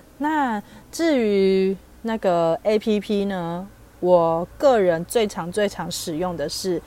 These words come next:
台新的RechargeA P P，Recharge。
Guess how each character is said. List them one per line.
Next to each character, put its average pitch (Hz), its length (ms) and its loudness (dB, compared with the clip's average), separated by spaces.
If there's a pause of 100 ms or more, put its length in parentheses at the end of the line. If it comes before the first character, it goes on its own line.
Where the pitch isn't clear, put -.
(480)
台 185 260 2
新 214 240 0
的 190 200 2
RechargeA 180 840 0
P 165 140 -6
P，Recharge。 180 1080 -4